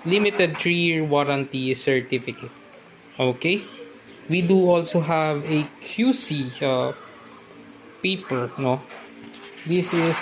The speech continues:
to state, no, na kung, uh, alin-alin yung mga function na dumaan ito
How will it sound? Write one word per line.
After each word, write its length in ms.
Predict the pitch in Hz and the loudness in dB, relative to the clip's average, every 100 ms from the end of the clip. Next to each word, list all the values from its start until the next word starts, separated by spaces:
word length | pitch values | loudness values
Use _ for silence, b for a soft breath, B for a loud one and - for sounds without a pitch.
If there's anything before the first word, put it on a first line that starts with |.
| - | 0
to 320 | 160 156 147 151 | 2 2 2 -2
state, 640 | 165 - 202 196 196 - 151 | -4 -2 0 0 -2 -4 0
no, 240 | 143 170 - 143 | 0 0 -4 -4
na 320 | 143 139 135 - - - - - - - | 0 0 -2 -8 -18 -18 -16 -18 -12 4
kung, 240 | 233 247 247 - - - - - - - | 6 6 2 -6 -14 -16 -16 -16 -16 -8
uh, 480 | - 156 151 143 139 - - - - | 0 2 2 0 -4 -8 -18 -20 -6
alin-alin 560 | 165 180 170 170 190 180 | 0 2 4 4 4 4
yung 160 | 156 | 2
mga 80 | 147 | 2
function 640 | 147 165 170 - 180 202 220 - | 0 0 0 0 2 2 0 -2
na 160 | 151 147 | 0 2
dumaan 400 | 139 151 156 160 | 2 2 2 0
ito 560 | 156 147 160 175 175 | -2 2 4 6 4